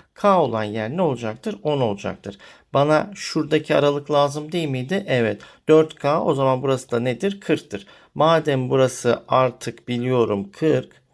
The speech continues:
e, otuz beş de burada şu ikisinin toplamı ne olacaktır? Yetmiş beş olacak ve O M arasını bulmuş olacağız arkadaşlar. Cevabımız Edirne'dir.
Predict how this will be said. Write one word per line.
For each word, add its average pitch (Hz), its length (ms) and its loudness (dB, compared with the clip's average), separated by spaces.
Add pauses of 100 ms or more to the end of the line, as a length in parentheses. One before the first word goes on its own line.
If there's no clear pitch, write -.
(540)
e, 117 280 -6
otuz 139 360 -2
beş 143 280 0
de 120 200 2
burada 131 340 2
şu 120 160 -6
ikisinin 120 380 -6
toplamı 120 500 -6
ne 151 40 -2
olacaktır? 147 640 -4 (260)
Yetmiş 131 440 -6
beş 185 200 0
olacak 156 460 -2
ve 139 160 -2
O 151 200 2
M 127 180 -2
arasını 135 460 -2
bulmuş 123 320 -6
olacağız 143 300 -4
arkadaşlar. 139 640 -4 (320)
Cevabımız 131 720 -2
Edirne'dir. - 680 -6